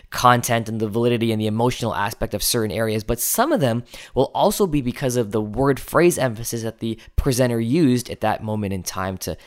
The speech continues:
put an emphasis on that word. And in my example I just gave, I, I emphasized the word passing.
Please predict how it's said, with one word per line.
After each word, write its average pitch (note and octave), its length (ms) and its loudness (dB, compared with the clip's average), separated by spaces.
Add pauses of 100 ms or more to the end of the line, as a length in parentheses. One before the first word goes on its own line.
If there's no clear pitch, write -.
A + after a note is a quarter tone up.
(220)
put B2 140 6
an G2 100 0 (100)
emphasis B2+ 560 -4 (280)
on A2 160 -4
that A2 180 -2
word. G#2 220 -4 (140)
And A#2+ 120 -2
in A#2+ 100 0
my D#3 160 2
example C#3+ 400 0
I A#2+ 60 2
just A2 240 -2
gave, B2+ 400 4 (680)
I, C3 160 6 (260)
I C3 160 6
emphasized B2+ 540 0
the A2 80 -2
word A2+ 240 0
passing. G#2 640 -2